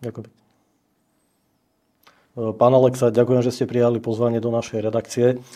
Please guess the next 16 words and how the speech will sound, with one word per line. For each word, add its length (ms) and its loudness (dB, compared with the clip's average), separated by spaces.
Rád 160 0
by 80 -4
som 160 -4
sa 80 -4
vás 160 2
opýtal, 400 -2
keby 400 -6
ste 160 -2
boli 80 4
takí 240 -2
dobrí 240 0
a, 200 2
e, 440 -6
predstavili 560 -2
sa 160 -6
nám, 320 -4